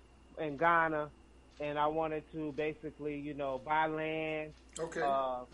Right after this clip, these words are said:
Speaker 2: Okay.
Speaker 1: you know, learn, be there, learn some things, and, uh, you know, build the schools or something like that, and really try to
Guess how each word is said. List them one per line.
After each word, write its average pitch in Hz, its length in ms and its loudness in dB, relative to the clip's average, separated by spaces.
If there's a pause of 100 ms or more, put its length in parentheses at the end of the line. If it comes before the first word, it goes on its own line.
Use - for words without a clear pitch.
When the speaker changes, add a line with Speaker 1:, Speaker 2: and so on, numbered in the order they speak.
Speaker 2:
Okay. 165 280 -10
Speaker 1:
you 175 80 0
know, 156 460 2
learn, 175 640 2 (360)
be 196 200 -2
there, 180 480 2
learn 175 440 0
some 170 200 -12
things, 175 500 -2 (560)
and, 147 300 0
uh, 143 360 0
you 160 120 -4
know, 143 300 -2 (720)
build 185 240 4
the 170 100 -4 (120)
schools 180 500 4
or 175 200 -4
something 185 260 2
like 175 300 0
that, 175 460 4 (340)
and 160 200 4
really 220 260 6
try 202 260 4
to 170 160 2